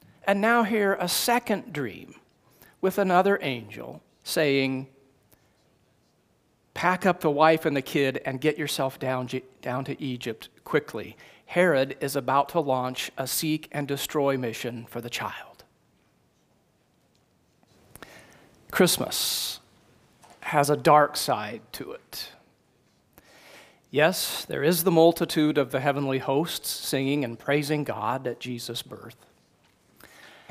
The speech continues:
And yes, <clears throat> there are the Magi who will travel long distance in order to search for Jesus.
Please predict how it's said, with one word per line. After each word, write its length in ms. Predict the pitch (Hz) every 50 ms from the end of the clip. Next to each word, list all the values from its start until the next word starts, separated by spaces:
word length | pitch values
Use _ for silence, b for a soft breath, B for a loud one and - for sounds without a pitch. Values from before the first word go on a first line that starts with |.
| B -
And 180 | 135 127 127
yes, 560 | 123 139 165 185 196 190 - - - - - -
<clears throat> 40 | -
there 420 | 214 226 185 156 131 139 156 170
are 160 | 151 156 156 160
the 80 | 170
Magi 760 | 160 143 143 147 160 170 160 143 165 139 143 151 160 170 170
who 140 | 160 151 147
will 140 | 135 135 135
travel 680 | - - 143 139 147 147 139 147 139 139 139 139 139 -
long 380 | - 127 123 143 160 160 170 156
distance 800 | 131 139 135 - - 156 151 233 - - - - - - - - _ -
in 240 | 120 120 123 131
order 300 | 131 131 139 135 127 127 135
to 140 | - 143 131
search 440 | - - - 131 123 131 - -
for 300 | - - - - - 131
Jesus. 800 | 127 127 127 67 - - - - 139 - - - - - -